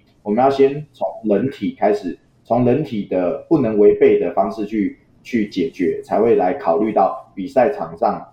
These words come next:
会有各种变因，才来考虑这种东西。所以要先懂基本的人体的运作模式，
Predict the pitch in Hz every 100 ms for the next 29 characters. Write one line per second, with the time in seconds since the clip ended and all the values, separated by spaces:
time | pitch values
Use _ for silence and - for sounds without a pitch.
0 | - 113 - - - - - - 107 98
1 | 101 101 104 _ _ - 87 87 82 90
2 | 90 82 85 85 - 82 - _ - 151
3 | 143 147 151 147 98 98 147 127 101 90
4 | 90 110 110 87 87 123 104 117 90 87
5 | 85 107 92